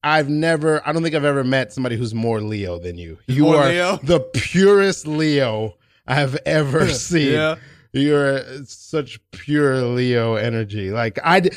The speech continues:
Speaker 1: I didn't know your birthday, and I've always thought, like, that guy is a Leo.
Speaker 2: What's Le-, Leo's, uh, confidence? Is that, that's one of the, one of the parts?
Speaker 1: I think, uh, I think what I would say a Leo is, is, like, they are,
Speaker 2: We
Speaker 1: they
Speaker 2: are.
Speaker 1: are,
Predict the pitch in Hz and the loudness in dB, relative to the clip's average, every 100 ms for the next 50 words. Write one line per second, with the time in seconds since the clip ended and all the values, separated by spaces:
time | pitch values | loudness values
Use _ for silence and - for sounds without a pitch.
0 | - 170 175 160 147 190 220 185 175 185 | -4 2 2 4 4 4 2 2 4 4
1 | 185 170 151 160 170 170 165 156 147 143 | 4 4 2 0 2 0 0 2 2 0
2 | 135 139 147 139 127 113 101 101 92 107 | 0 0 2 0 -4 -8 -8 -12 -12 -6
3 | 127 123 104 104 92 92 95 85 90 87 | -4 -4 -8 -8 -10 -12 -16 -18 -18 -18
4 | 87 _ 123 170 - 135 127 127 139 131 | -20 _ -4 -4 -4 -14 -10 -8 -6 -4
5 | 139 135 127 107 110 107 104 95 95 90 | -2 -2 -4 -12 -12 -8 -6 -6 -8 -10
6 | - 110 113 131 143 - - 101 98 107 | -6 -6 -6 -8 -10 -14 -20 -16 -8 -8
7 | 98 101 107 113 113 113 - _ 104 110 | -8 -12 -12 -8 -8 -8 -12 _ -14 -12
8 | - 156 190 - 247 233 214 185 175 175 | -2 2 2 0 -2 0 0 2 0 0
9 | 240 226 - 151 160 156 170 175 - 175 | -4 -4 -4 0 2 2 2 0 -2 -2
10 | 165 151 147 151 147 135 127 135 147 143 | 0 0 2 2 2 0 0 0 0 0
11 | 131 107 120 101 92 _ _ _ - 98 | -4 -4 -4 -4 -8 _ _ _ -20 -8
12 | 117 147 156 160 - 123 123 127 123 117 | -2 2 2 0 -2 -4 -2 0 0 -2
13 | - _ _ _ _ _ _ _ _ - | -6 _ _ _ _ _ _ _ _ -10
14 | 104 143 147 131 127 127 | -2 0 0 0 0 -2